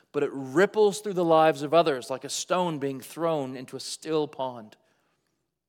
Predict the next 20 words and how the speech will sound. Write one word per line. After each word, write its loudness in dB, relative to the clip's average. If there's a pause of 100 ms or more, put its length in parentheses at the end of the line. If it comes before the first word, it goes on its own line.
(760)
The -10
ripples -4
of -10
that -2
sin -8 (440)
reach -6
the -12
shoreline. -4 (600)
David's 4
sin -6
has -8
affected -4
Bathsheba -2 (300)
and -4
Uriah 4
and -4
ultimately 2
the 0
entire 4
nation. -4